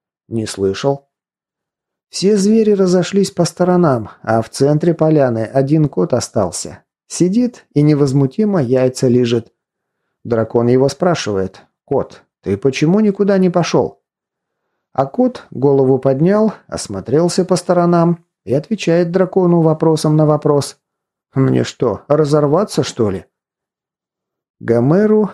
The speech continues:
Лазарю и Себастьяну смешно не было.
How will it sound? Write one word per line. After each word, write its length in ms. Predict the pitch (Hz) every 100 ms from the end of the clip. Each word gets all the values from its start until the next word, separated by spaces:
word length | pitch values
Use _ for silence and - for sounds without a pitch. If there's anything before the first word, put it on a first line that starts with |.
| -
Лазарю 640 | 110 123 180 175 180 180
и 140 | 175 131
Себастьяну 760 | 120 101 101 - 117 151 156
смешно 460 | 139 110 98 120 123
не 180 | 117 107
было. 340 | 101 98